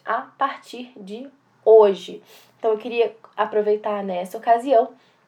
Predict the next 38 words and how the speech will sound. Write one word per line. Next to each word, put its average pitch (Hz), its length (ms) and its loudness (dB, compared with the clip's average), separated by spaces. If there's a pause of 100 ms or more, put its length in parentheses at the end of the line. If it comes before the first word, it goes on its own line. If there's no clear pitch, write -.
(260)
pra - 160 2
comentar 277 420 -4
um 247 80 -10
pouquinho 214 340 -8
pra 208 140 -4
vocês, 226 500 -8
né, 220 140 -6
de 214 140 -12
como 330 300 -4
que 269 100 -18
vai 226 160 0
funcionar 214 580 -8
esse 285 200 -8
nosso 208 260 -6
clube 202 280 -10
de 196 120 -4
leitura, 214 540 0 (1120)
né? 233 220 -6 (720)
E, 311 300 2 (220)
é, 254 640 -4 (120)
dizer 294 280 -4
pra 381 140 -6
vocês 330 380 -4
que - 140 -10
ele 403 260 -2 (240)
se - 200 -10
fundamenta 294 760 -2
dentro 285 480 0
de 269 80 -14
toda 277 180 4
essa 302 140 -2
perspectiva 240 640 -8
que 233 120 -6
eu 240 60 -4
falei 240 260 -6
com 240 120 -10
vocês 220 380 -4
aqui 220 380 -8